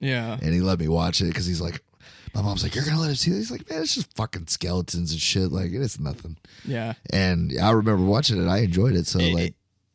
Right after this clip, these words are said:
Speaker 1: it's,
Speaker 2: yeah.
Speaker 1: it's very Sam Raimi.
Speaker 2: Yeah.
Speaker 1: I, I, I really enjoy it, but, but I'm like you. I really only fuck with that one. Like, I can watch the first Evil Dead and it's fine. I'm not a huge, um, what's his name?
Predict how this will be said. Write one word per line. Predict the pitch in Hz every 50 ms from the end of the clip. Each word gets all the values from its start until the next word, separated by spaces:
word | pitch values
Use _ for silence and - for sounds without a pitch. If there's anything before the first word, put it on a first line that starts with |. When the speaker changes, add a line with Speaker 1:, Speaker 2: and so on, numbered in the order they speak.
| _ _ -
Speaker 1:
it's, | 180 190 196 190 - - -
Speaker 2:
yeah. | - 170
Speaker 1:
it's | 147 147
very | 135 156 156 151 147
Sam | 135 - 156 135 131 123
Raimi. | 117 117 120 107 101 98 110 127 - - _ _ - - - _ - _
Speaker 2:
Yeah. | - 82 76 76 - - _ _ -
Speaker 1:
I, | 135 143 139 135 95 92 135 139 135
I, | - -
I | - 135
really | 143 143 147 147 147 143
enjoy | 135 127 131 135 160
it, | 165
but, | 175 175 170 165
but | 165 156
I'm | 160 160 165
like | 160 156 151 -
you. | 185 170 147
I | 127
really | 127 135 139 143 139 139
only | 135 139 135 131 127
fuck | - 127 131 - -
with | 127 -
that | 127 135 131 -
one. | - 113 104 98 92
Like, | 104 110 104 - -
I | 123 135
can | - 143 131
watch | 120 120 120 - -
the | - 127
first | - - 120 117 117 -
Evil | 117 113 110 101
Dead | - - 98 101 110
and | 113 110
it's | - -
fine. | - 95 95 92 90 - - - - - - -
I'm | 151 165
not | 190 190 185
a | 170
huge, | 143 - - 160 160 156 147 143 143 135 135 - - -
um, | 143 143 139 131 127 123 113 117 101 117 - - _ _ _ - _
what's | 143 135 -
his | 139 131 -
name? | 123 113 104 101 101 120